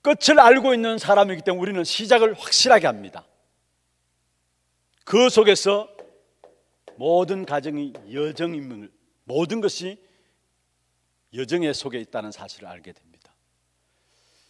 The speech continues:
이것이 삶의 체질 되어야 될 부분들입니다. 결론입니다. 세 가지를 말씀하고 있습니다. 먼저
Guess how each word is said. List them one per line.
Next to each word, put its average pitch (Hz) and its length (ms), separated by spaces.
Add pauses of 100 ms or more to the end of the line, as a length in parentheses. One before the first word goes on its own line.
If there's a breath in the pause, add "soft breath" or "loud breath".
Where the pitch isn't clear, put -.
(420)
이것이 165 340
삶의 139 380
체질 127 340
되어야 98 240
될 87 140
부분들입니다. - 760 (380)
결론입니다. 135 640 (4000)
세 - 280
가지를 160 640
말씀하고 113 540
있습니다. 104 240
먼저 117 520